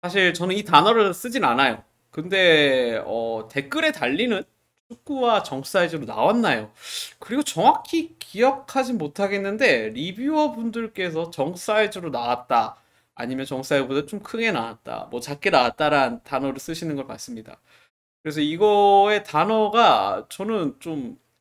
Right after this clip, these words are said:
의식은 안 하고 있었는데, 왜냐면은 저는 이거에 대해서 단어를 쓰지 않기 때문에 기본적으로 의식을 안 하고 있고, 이 단어가 쓰일 때도 그 상대방이 말하는 뜻을 이해를 못했기 때문에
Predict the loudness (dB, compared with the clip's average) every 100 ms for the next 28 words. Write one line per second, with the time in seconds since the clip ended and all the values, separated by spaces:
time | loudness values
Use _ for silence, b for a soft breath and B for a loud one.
0 | _ _ _ 0 2 4 4 6 4 4
1 | 0 -6 -8 -8 -6 -4 -4 -4 -4 -4
2 | -4 -4 -4 -2 -2 4 6 6 4 2
3 | 2 2 0 0 0 0 0 0 0 -2
4 | -4 -2 2 2 -2 -4 -2 0 -2 -6
5 | -10 b b b -12 -4 -2 -2 0 0
6 | 0 0 -4 -4 -10 -10 -12 -12 -14 -10
7 | -4 -2 0 0 0 0 -2 -2 B B
8 | -10 -4 -2 0 -2 -4 -8 -8 -6 -4
9 | -4 -4 0 2 2 2 2 4 2 0
10 | 0 -2 0 -2 -2 0 2 0 -4 -4
11 | -2 -2 0 -2